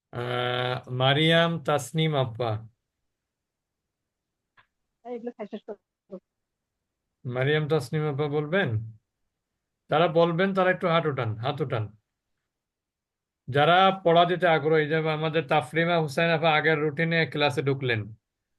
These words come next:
ক্লাসের টাইমটা চেঞ্জ হয়ে গেছে, ওনারা মেসেজ হয়তো বা খেয়াল করেননি। আচ্ছা, বলেন, কাকে যেন বললাম? আচ্ছা, শাহিদা আপা বলেন।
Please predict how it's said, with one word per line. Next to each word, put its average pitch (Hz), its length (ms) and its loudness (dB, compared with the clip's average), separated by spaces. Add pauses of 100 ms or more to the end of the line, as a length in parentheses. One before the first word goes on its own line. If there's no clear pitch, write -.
(240)
ক্লাসের 143 440 0
টাইমটা 151 440 2
চেঞ্জ 156 340 -2
হয়ে 156 220 0
গেছে, 160 400 0
ওনারা 151 340 -4
মেসেজ 143 360 -4
হয়তো 143 240 -4
বা 139 120 -2
খেয়াল 135 260 -4
করেননি। 123 480 -4 (1400)
আচ্ছা, 131 360 -4
বলেন, 156 580 2 (560)
কাকে 143 300 -2
যেন 165 200 -2
বললাম? 170 600 -2 (1700)
আচ্ছা, 131 140 -4
শাহিদা 170 400 2
আপা 156 160 0
বলেন। 120 400 -2